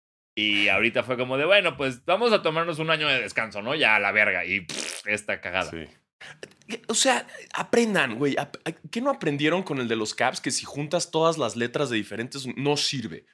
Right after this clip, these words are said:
Speaker 2: No sirve. Parece como pinche carta de secuestrador, güey. <laughs> No sirve, güey. Se ve horrible,
Speaker 1: Sí,
Speaker 2: güey.
Speaker 1: no, no, todo.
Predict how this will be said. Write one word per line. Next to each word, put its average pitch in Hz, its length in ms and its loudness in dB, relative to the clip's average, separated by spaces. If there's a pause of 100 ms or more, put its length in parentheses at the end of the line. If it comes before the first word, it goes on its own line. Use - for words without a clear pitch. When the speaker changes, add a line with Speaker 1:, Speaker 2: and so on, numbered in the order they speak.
(200)
Speaker 2:
No 147 140 -2
sirve. 139 320 0
Parece 139 340 2
como 139 240 -4
pinche 151 280 -2
carta 147 320 2
de 110 80 2
secuestrador, 98 720 -2
güey. 180 240 0 (100)
<laughs> - 120 -20
No 139 340 2
sirve, 147 600 2
güey. 95 440 -4 (260)
Se 101 120 -4
ve 123 80 4
horrible, 165 500 6
Speaker 1:
Sí, 87 60 -6
Speaker 2:
güey. 98 160 -8
Speaker 1:
no, 90 200 -10
no, 87 260 -14
todo. 85 300 -16